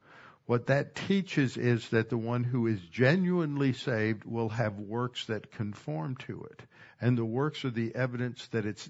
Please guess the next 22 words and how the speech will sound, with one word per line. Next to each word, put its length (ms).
genuine 760
faith. 640
They 160
go 280
on 280
to 140
say 580
that 220
you 180
can 180
have 300
a 160
faith 480
in 160
Jesus 540
as 260
your 140
Savior 540
that 180
is 160
not 240
genuine. 540